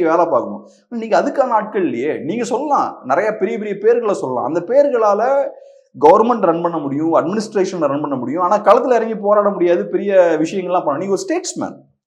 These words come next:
நீங்க ஸ்டேட்ஸ்மேனா டிப்ளமேட்டா இருக்க முடியும் நீங்க. ஆனா அது இப்ப தேவையில்லையே காங்கிரஸுக்கு. காங்கிரஸுக்கு இப்ப களத்துல ஆட்கள் தேவை. கிரவுண்ட்ல இறங்கி பேஷனேட்டா பேசி ஆட்களை மொபிலைஸ் பண்ணணும். பாஜகன்ற பெரிய த்ரெட் இருக்கு, அதான் உங்க ஸ்டாண்டு. அந்த ஸ்டாண்டை கிரவுண்டுக்கு நீங்க கொண்டு போகணும்னா அக்ரெசிவா கொண்டு போகணும்.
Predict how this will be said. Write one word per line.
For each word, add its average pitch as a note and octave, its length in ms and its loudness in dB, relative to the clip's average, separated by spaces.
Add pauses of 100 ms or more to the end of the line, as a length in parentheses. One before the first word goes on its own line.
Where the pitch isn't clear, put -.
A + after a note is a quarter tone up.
நீங்க F3+ 180 -2
ஸ்டேட்ஸ்மேனா G#3+ 580 -2
டிப்ளமேட்டா A3+ 460 2
இருக்க C3 180 0
முடியும் A2 220 -6
நீங்க. G2+ 160 -6 (340)
ஆனா A#3 100 -8 (100)
அது G#3 180 0
இப்ப B3+ 200 -4
தேவையில்லையே F#3 480 -4
காங்கிரஸுக்கு. C3 600 -6 (680)
காங்கிரஸுக்கு A#3+ 540 -2
இப்ப G3 160 -4
களத்துல A3+ 360 2
ஆட்கள் F#3+ 360 -2
தேவை. B2+ 240 2 (160)
கிரவுண்ட்ல G#3 360 4
இறங்கி G3+ 260 0
பேஷனேட்டா G3+ 440 2 (140)
பேசி F3+ 300 -2 (500)
ஆட்களை F#3+ 320 0
மொபிலைஸ் G3 380 -2
பண்ணணும். B2 280 -6
பாஜகன்ற F3 600 0 (100)
பெரிய E3+ 220 2
த்ரெட் C#3 200 -6
இருக்கு, B2+ 160 2
அதான் G3 200 4
உங்க E3 160 -2
ஸ்டாண்டு. E3 340 -2 (440)
அந்த D#3+ 220 0
ஸ்டாண்டை A#3 380 2
கிரவுண்டுக்கு G#3+ 340 0
நீங்க G3 160 -8
கொண்டு F#3+ 160 -4
போகணும்னா G#3+ 320 -2
அக்ரெசிவா C4 480 2
கொண்டு D#3+ 240 -6
போகணும். F#2+ 240 -10